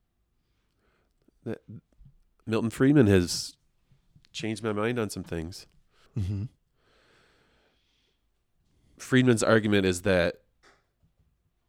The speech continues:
Speaker 1: if we want innovation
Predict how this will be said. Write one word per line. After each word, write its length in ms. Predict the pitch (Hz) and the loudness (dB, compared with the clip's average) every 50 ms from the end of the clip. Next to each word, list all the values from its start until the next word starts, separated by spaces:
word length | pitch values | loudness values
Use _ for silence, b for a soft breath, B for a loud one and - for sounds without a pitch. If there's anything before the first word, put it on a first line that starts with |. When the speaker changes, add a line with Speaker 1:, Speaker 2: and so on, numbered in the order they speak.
| _ _ _ _ _ _ _ _ _ _ _ _ _ _ _ | _ _ _ _ _ _ _ _ _ _ _ _ _ _ _
Speaker 1:
if 220 | - 107 101 - - | -8 -8 -6 -2 -2
we 120 | 120 123 123 | 0 2 2
want 240 | 117 110 101 - - | 4 2 2 0 -2
innovation 920 | 104 98 98 90 85 98 95 98 101 - - - 90 - 98 98 110 123 | -2 -2 -2 -2 -2 -2 -2 -2 -2 -4 -6 -8 -8 -8 -10 -14 -16 -18